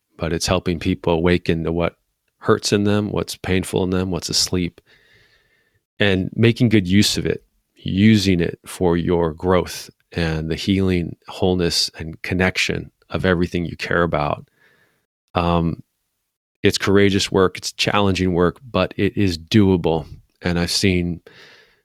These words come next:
people that, you know, have no connection to quote unquote spiritual work or shadow work or psychotherapeutic work just jump into this and, and really run with it. So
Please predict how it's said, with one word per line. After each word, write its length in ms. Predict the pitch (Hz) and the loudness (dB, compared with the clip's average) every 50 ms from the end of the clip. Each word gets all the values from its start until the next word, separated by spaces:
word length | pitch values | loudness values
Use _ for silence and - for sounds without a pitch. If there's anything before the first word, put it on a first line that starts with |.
| _ _ | _ _
people 440 | - 120 113 - 113 104 104 107 101 | 2 2 4 4 4 4 6 4 4
that, 340 | 95 101 98 98 - - - _ _ | 4 4 4 4 2 -2 -8 _ _
you 100 | 110 104 | -2 2
know, 100 | 98 92 | 2 4
have 200 | 90 101 95 92 | 4 2 2 4
no 200 | 104 113 117 117 | 4 4 4 4
connection 800 | 110 - 110 101 101 98 95 - - - - - 101 92 90 85 | 2 2 2 2 2 2 0 -2 -2 0 2 2 2 2 0 -2
to 460 | - - 98 92 92 90 90 87 87 - - | -2 0 0 0 2 0 0 -2 -4 -8 0
quote 220 | - 104 98 95 | 2 2 4 4
unquote 300 | 92 87 - 95 85 - | 2 0 0 0 0 0
spiritual 540 | - - - 117 120 117 110 - 117 104 104 | -4 0 4 6 6 6 6 4 2 4 4
work 380 | 107 104 104 101 95 - - 87 | 6 6 6 4 2 0 -4 -6
or 280 | 82 80 80 85 82 - | -4 -4 -4 -4 -6 -6
shadow 340 | - - 107 107 107 101 95 | 0 2 2 2 4 2 2
work 420 | 92 95 92 92 95 - - - | 0 0 0 0 -2 -4 -6 -6
or 280 | - 85 - - - - _ _ - - - - - - _ _ _ _ | -6 -6 -4 -6 -8 -10 _ _ -20 -20 -20 -20 -20 -20 _ _ _ _
psychotherapeutic 920 | - - 104 98 - 98 87 - 92 90 87 - - 98 90 90 85 - | -2 0 0 0 0 -2 0 2 2 2 2 2 2 2 2 2 0 2
work 400 | - 87 85 85 - - - - _ _ _ _ _ _ _ _ _ _ _ _ _ _ _ - | 2 2 2 2 0 -4 -12 -20 _ _ _ _ _ _ _ _ _ _ _ _ _ _ _ -14
just 300 | - 107 113 104 87 80 | -2 0 2 2 2 2
jump 280 | - 104 98 92 85 - | 0 0 0 2 2 2
into 200 | 90 90 87 82 | 2 2 2 0
this 360 | 78 80 78 - - - - - _ _ | 0 0 0 0 -2 -6 -6 -10 _ _
and, 400 | - 85 80 78 78 76 76 - - _ _ _ _ - | -4 -4 -2 -2 -2 -4 -6 -8 -12 _ _ _ _ -6
and 200 | 87 85 82 85 | -4 -4 -2 -2
really 380 | 85 82 80 78 76 76 76 - - | -2 -2 -2 -2 -4 -6 -8 -10 -6
run 280 | - 87 82 80 78 78 | -2 0 0 0 0 -2
with 120 | 76 69 | -4 -6
it. 160 | 71 - - | -6 -6 -4
So 360 | - - 87 80 76 76 - | -2 0 0 0 0 -2 -6